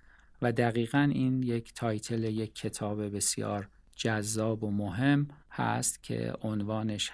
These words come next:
به انگلیسی هست Noise, a Flaw in Human Judgment، یا به عبارت دیگه نویز که همون نوفه توی فارسی ترجمه شده،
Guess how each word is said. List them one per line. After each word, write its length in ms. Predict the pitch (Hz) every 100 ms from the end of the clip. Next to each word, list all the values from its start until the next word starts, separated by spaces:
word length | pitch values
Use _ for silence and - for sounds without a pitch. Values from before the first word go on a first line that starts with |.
| -
به 120 | - 107
انگلیسی 580 | 104 95 95 98 -
هست 440 | 95 101 95 - -
Noise, 420 | 120 123 131 135 127
a 240 | - -
Flaw 520 | - - 110 110 110
in 160 | 113 104
Human 540 | - 107 110 104 101
Judgment، 560 | 95 95 - 78 92 - - - - -
یا 160 | - 113
به 80 | 110
عبارت 540 | 107 101 101 101 -
دیگه 300 | 95 98 110
نویز 540 | 110 117 127 135 135 -
که 120 | 104
همون 360 | 107 113 113
نوفه 460 | 110 107 101 98 131
توی 240 | 120 104
فارسی 440 | 95 - 95 - 95
ترجمه 520 | - 107 104 104 101
شده، 460 | 101 110 123 151